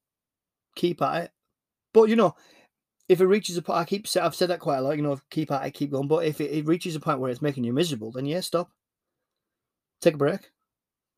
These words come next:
Um, have a think. Um, and, and come back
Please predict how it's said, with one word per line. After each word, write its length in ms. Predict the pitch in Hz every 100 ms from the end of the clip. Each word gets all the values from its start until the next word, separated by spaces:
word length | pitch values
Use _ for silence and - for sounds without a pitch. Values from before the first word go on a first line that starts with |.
| _ _ _ _ _ _ -
Um, 480 | 151 143 131 117 127 _ _ _ _ _ _ _ _ _ _
have 120 | 160 156
a 40 |
think. 520 | - 143 190 - - _ _ _ _ _ _ _ _ _ _ _ _ _ _ _ _ -
Um, 380 | 143 139 131
and, 120 | 127 -
and 200 | 156 160
come 220 | - 160
back 180 | 147